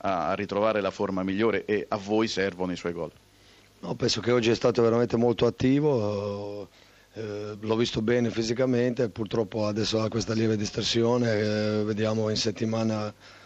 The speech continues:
Speaker 2: in settimana quello che è, però sicuramente, eh, per noi è, è un attaccante che ci serve tanto.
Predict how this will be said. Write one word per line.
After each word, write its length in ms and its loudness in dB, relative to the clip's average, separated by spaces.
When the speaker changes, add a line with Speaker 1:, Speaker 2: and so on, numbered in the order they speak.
Speaker 2:
in 100 -4
settimana 580 4
quello 220 2
che 380 4
è, 60 2
però 240 2
sicuramente, 1400 0
eh, 60 -2
per 220 -2
noi 300 2
è, 460 0
è 60 -4
un 200 -2
attaccante 480 -2
che 120 -4
ci 120 -6
serve 300 -2
tanto. 560 -4